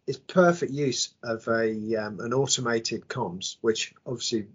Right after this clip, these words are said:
you know, we provide in chatbots and voice bots and things like that. It could have just, yeah, uh, told me that, um, they weren't taking donations.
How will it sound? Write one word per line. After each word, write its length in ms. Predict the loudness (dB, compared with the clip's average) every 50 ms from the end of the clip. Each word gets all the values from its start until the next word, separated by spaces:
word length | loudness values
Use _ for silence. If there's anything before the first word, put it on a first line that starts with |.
| _ _ _ _ -16 -10
you 100 | -6 -4
know, 140 | -4 -4 -2
we 200 | 0 2 0 0
provide 420 | 0 -4 -6 -4 -2 -2 0 -2
in 120 | -4 -6
chatbots 720 | -4 -2 -2 0 -2 -2 -2 -2 -2 -2 -2 -2 -2 -4
and 160 | -2 -4 -4 0
voice 240 | 0 0 2 0 -2
bots 400 | -2 -4 -4 -4 -4 -6 -10 -10
and 120 | -10 -12
things 220 | -14 -14 -14 -12 -10
like 180 | -8 -6 -2
that. 240 | -2 0 0 -2 -4 _ -10
It 180 | -10 -10 -10
could 120 | -12 -8 -8
have 80 | -6 -2
just, 340 | -2 0 0 0 -2 -2 _ _ _ _ _ _
yeah, 220 | 0 0 0 0 -2 -6 _ _ _ _ -12 -10
uh, 120 | -8 -8 -10 -12 _ -20 _ _ -2
told 400 | 2 4 6 6 6 6 4 0 -8 _ _ _ -4
me 480 | 0 2 2 4 2 2 0 -4 -6 -10 -20 -20 -20 -20 -20 -20 -20 -20 _ _ _ _ _ _ 0
that, 540 | 4 4 4 4 0 -10 -12 -6 0 2 4
um, 180 | 4 4 6
they 120 | 4 4 4
weren't 220 | 4 4 2 2
taking 340 | 0 -2 -2 -2 -2 -4 0
donations. 760 | 2 2 4 4 4 2 2 0 -4 -4 -4 -4 -4 -4 -6